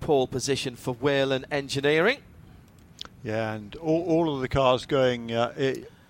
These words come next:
Speaker 2: all, all eight of them go faster than anybody managed yesterday. The quickest time yesterday, uh, on the lap, uh, on the, uh,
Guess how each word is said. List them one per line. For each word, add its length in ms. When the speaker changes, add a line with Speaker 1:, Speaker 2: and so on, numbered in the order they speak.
Speaker 2:
all, 260
all 240
eight 240
of 100
them 100
go 160
faster 600
than 140
anybody 360
managed 380
yesterday. 500
The 80
quickest 320
time 220
yesterday, 720
uh, 120
on 160
the 120
lap, 260
uh, 200
on 220
the, 300
uh, 180